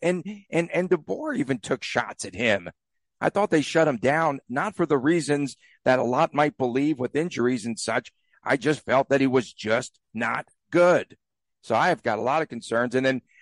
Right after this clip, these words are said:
I've been, uh, now who else is out there? I still think, uh, Semyon Varlamov, the Islanders goalie,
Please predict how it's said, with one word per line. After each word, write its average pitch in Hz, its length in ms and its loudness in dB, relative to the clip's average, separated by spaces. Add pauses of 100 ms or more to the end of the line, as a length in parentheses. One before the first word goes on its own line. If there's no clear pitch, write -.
(240)
I've 160 160 2
been, 160 240 0 (120)
uh, - 200 -20 (120)
now 135 200 2
who 165 200 -2
else 170 200 0
is 139 120 -2
out 135 200 0
there? 117 200 0
I 123 120 -2
still 175 340 2
think, 151 360 -2 (460)
uh, 110 440 0
Semyon 151 640 -2
Varlamov, 131 580 0 (380)
the 110 120 -4
Islanders 143 540 -2
goalie, 139 400 0